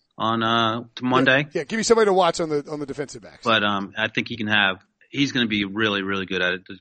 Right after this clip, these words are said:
Speaker 1: cornerback out of Georgia. I like him, and I like Byron Murphy, the wa-, the cornerback out of Washington. He's also gonna be smallish and probably won't test as well as Greedy Wilson, but I like them both better than Greedy Williams, uh, who looks like a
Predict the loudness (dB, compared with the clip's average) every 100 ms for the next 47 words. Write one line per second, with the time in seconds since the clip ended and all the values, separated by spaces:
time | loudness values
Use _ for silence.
0 | -12 -8 -8 -8 -10 -12 -14 -16 -18 -20
1 | _ _ -10 -10 -8 -8 -6 -6 -8 -8
2 | -4 0 2 2 -2 -4 -4 -8 -10 -10
3 | -8 -8 -8 -8 -4 0 0 -2 _ -8
4 | -2 0 0 -2 -8 0 0 0 -4 -6
5 | -8 -12 _ _ -16 -4 2 2 2 -4
6 | -10 -12 -8 -4 -4 -6 -4 -2 -2 -2
7 | -4 -4 -6 -6 -6 -4 -2 -4 -4 0
8 | 2 0 -2 -6 -6 _ _ _ 2 2
9 | 4 2 0 0 -4 -4 -4 -4 -6 -10
10 | -18 _ _ _ _ -2 0 0 0 2
11 | 0 0 -6 -14 _ -4 -2 0 -4